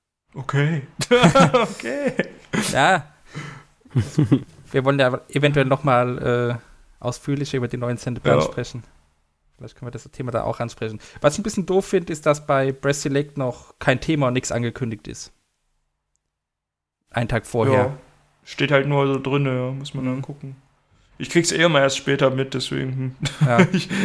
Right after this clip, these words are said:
Speaker 1: seh's dann meistens auf YouTube, wenn's hochgeladen ist.
Speaker 2: Ja. Naja, werden wir sehen. Aber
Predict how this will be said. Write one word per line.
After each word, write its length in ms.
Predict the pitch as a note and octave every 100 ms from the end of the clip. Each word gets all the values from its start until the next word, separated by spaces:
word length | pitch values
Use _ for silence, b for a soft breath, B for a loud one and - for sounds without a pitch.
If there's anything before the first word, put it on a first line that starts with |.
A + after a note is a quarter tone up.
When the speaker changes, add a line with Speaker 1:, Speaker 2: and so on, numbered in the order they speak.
| -
Speaker 1:
seh's 260 | D3+ D3
dann 140 | - D3
meistens 320 | D3 D3 -
auf 100 | C3
YouTube, 380 | - D3 D#3+ D3
wenn's 180 | C3+ B2
hochgeladen 520 | D3 C#3+ D3 C#3 C#3
ist. 180 | D#3 - - -
Speaker 2:
Ja. 240 | E3 D#3 B B B B _ - _ _ _ _ _ _ _ _
Naja, 280 | C#3 G#2+ G#2+
werden 160 | B2
wir 60 | A#2
sehen. 320 | - A2 G#2+
Aber 200 | A2+ B2+